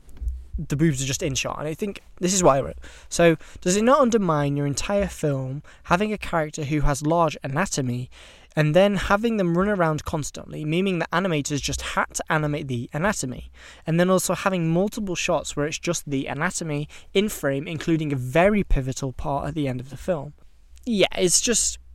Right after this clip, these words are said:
I just didn't like that. When it's a film that's meant to be about, like, female empowerment, it feels like that it could have been a film like that, and I think a lot of people get that out of it. It's meant to be a film about female empowerment, about,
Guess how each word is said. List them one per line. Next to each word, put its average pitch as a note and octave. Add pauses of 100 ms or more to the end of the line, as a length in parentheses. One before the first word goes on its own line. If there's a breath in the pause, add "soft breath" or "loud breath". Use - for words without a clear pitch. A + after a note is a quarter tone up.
(360)
I F#3
just -
didn't A3
like D3+
that. G3
When F3+
it's G#3
a F#3+
film A3
that's A3
meant E3+
to -
be E3
about, C#3+
like, C#3
female F3+
empowerment, C#3
it -
feels F3+
like D#3+
that D3+
it -
could -
have D#3
been C#3
a C#3
film C3+
like C3
that, -
and D#3
I -
think A#3+
a -
lot G3
of -
people E3
get D3+
that D#3
out C#3+
of -
it. - (1300 loud breath)
It's -
meant A#3
to -
be F#3
a D#3
film D3+
about C#3
female C#3+
empowerment, C3
about, B2+